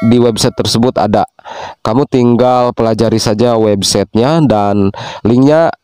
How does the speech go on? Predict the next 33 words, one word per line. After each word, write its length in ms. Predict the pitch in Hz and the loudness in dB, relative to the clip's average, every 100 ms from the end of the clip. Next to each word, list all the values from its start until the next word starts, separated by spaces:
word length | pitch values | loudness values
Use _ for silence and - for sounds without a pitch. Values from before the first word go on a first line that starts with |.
| _ - | _ -16
sudah 320 | - 123 117 113 | -4 0 0 0
saya 160 | 117 | 0
sediakan 560 | 110 117 110 107 120 117 | 0 0 0 0 0 0
di 80 | 110 | 0
kolom 320 | 107 104 104 | 0 0 0
komentar 400 | 107 104 101 104 | 0 -2 -2 -2
yang 160 | 98 | -2
paling 240 | 98 92 82 | -2 -2 0
atas. 320 | 90 98 95 - 120 | -2 -4 -8 -8 -2
Karena 240 | 135 165 | 0 0
saya 320 | 175 143 139 | 0 0 0
pun, 240 | - 165 160 | 0 0 2
eh, 160 | 123 | 0
salah 260 | - 120 120 | 0 -2 -2
satu 380 | 127 117 - 120 | -2 -4 -2 0
member 480 | 117 110 101 113 | 2 2 2 0
dan 320 | 127 123 113 113 | 0 0 2 2
juga, 640 | 110 107 98 120 131 131 - - - - - | 2 0 0 0 0 -2 -6 -14 -16 -12 -4
eh, 160 | 110 | -4
pelanggan 560 | - 113 110 107 127 127 | -2 -2 0 0 0 2
di 80 | 107 | 2
website 400 | 104 98 110 104 | 2 0 -2 -2
tersebut. 400 | 107 104 104 107 101 | -2 -2 -2 -2 0
Jadi, 400 | 101 120 151 - _ - - - - _ _ - | 0 2 0 -2 _ -18 -16 -18 -20 _ _ -6
saya 240 | - 151 | -2 0
sudah 180 | 156 135 | 0 2
yakin 540 | 117 101 - 160 160 117 | 0 -2 -2 0 0 0
bahwa 400 | 117 113 117 139 127 | 0 2 0 2 0
website 260 | 104 123 | 0 -2
tersebut 460 | - 104 117 113 131 - | -2 -4 -2 0 -2 -2
terpercaya 720 | 113 - 110 - 107 113 131 | -4 -2 -4 -2 0 0 2
dan 160 | 117 107 | 0 2
juga 480 | 107 98 104 101 | 0 0 0 0